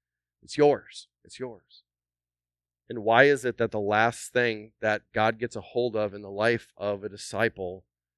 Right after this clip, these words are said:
is their bank account? Why is it that the last thing that is willing to be surrendered is money? Why is it that we're willing to give so much? I'll give resources that cost me nothing.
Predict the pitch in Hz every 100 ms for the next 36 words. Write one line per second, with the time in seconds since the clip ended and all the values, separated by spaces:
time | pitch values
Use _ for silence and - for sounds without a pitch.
0 | _ _ _ _ 113 104 101 - - 113
1 | 92 113 127 110 101 92 _ _ _ 104
2 | 110 131 131 123 107 104 101 113 107 110
3 | 123 - - 131 127 117 107 110 110 104
4 | 104 117 120 117 110 110 - 107 110 120
5 | 104 104 107 101 104 101 98 110 120 90
6 | _ _ _ _ 98 107 139 139 135 117
7 | 110 110 98 127 123 110 - 92 107 107
8 | - - 120 117 123 123 _ _ _ _
9 | _ 101 120 113 98 - - _ _ _
10 | _ 104 101 117 123 117 - 98 131 151
11 | 143 127 120 110 113 113 - 139 135 -
12 | 135 123 123 117 - 92 98